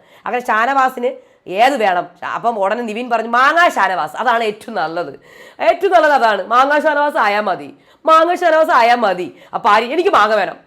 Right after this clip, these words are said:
എനിക്ക് മാങ്ങ വേണം, എനിക്ക് കൊച്ചിലെ വളരെ ഇമ്പോ-, ഇഷ്ടമാണ് മാങ്ങ, ഇപ്പോഴും വളരെ ഇഷ്ടമാണ്, നല്ല ജ്യൂസി ആയിട്ടുള്ള മാങ്ങ." അപ്പം ബിഗ് ബോസ്, അയ്യേ, ബിഗ് ബോസ് അനൗൺസ്മെന്റ് ആണ്, "അയ്യേ, എന്ത് ബാലിശമായ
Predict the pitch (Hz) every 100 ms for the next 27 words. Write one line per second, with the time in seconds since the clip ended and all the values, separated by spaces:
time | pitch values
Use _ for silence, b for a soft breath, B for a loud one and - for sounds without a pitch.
0 | B B 330 381 466 370 392 415 311 269
1 | - B B 269 302 269 262 302 240 226
2 | 370 262 277 254 254 - 262 247 214 214
3 | 208 B B 349 359 440 381 294 285 -
4 | 247 240 262 220 269 370 427 254 247 240
5 | 202 214 202 - b b _ 226 175 143
6 | 160 220 220 202 b - 233 269 269 302
7 | 320 330 330 302 - - 254 214 381 415
8 | 294 381 370 359 277 196 - b b b
9 | - 233 233 320 320 - b _ 262 311
10 | 392 403 294 180 220 254 320 339 349 330
11 | 302 277 233